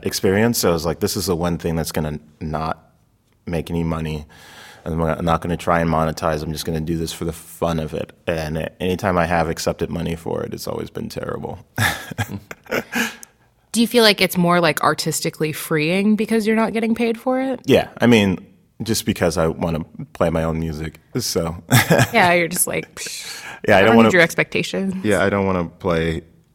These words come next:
Speaker 1: anything that I don't wanna play, so that's
Speaker 2: S-,
Speaker 1: the only fun.
Speaker 2: so you don't take requests?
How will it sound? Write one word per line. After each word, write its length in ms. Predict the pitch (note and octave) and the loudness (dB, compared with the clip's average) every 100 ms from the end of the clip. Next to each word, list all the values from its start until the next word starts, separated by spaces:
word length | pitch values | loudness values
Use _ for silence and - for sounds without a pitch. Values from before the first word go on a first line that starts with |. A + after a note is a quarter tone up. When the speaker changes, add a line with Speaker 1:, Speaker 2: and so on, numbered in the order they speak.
| _ _ - | _ _ -4
Speaker 1:
anything 380 | E2+ E2+ E2 | -4 -2 -4
that 100 | E2 G1+ | -4 -4
I 40 | |
don't 240 | - - | -4 -6
wanna 180 | - - | -6 -8
play, 300 | - - - G#2 | -8 -8 -10 -12
so 300 | - - E2 | -12 -10 -10
that's 240 | - F#2 - | -8 -4 0
Speaker 2:
S-, 140 | - | 0
Speaker 1:
the 80 | G2 | -2
only 120 | D#2+ | -12
fun. 260 | - - E2+ - - | -16 -16 -16 -18 -4
Speaker 2:
so 120 | - | 6
you 40 | |
don't 120 | F3 D#3+ | 6 8
take 140 | D#3 | 4
requests? 540 | D3 D#3+ E3 - - | 4 2 0 -4 -10